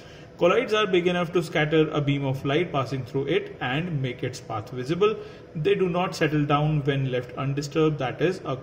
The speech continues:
colloid is quite stable। ठीक है, so जो ट्रू सॉल्यूशन है वो स्टेबल है, colloidal सॉल्यूशन भी स्टेबल है,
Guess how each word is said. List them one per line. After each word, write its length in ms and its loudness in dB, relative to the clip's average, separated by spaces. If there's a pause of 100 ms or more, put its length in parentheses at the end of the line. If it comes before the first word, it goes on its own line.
colloid 300 -4 (160)
is 120 -4 (200)
quite 200 -2 (480)
stable। 640 -6
ठीक 140 -4
है, 180 -4
so 60 -6
जो 120 0
ट्रू 240 0
सॉल्यूशन 480 -2
है 220 -6 (240)
वो 100 2
स्टेबल 400 2
है, 260 -6 (520)
colloidal 340 2
सॉल्यूशन 720 0
भी 160 -2
स्टेबल 440 0
है, 240 -4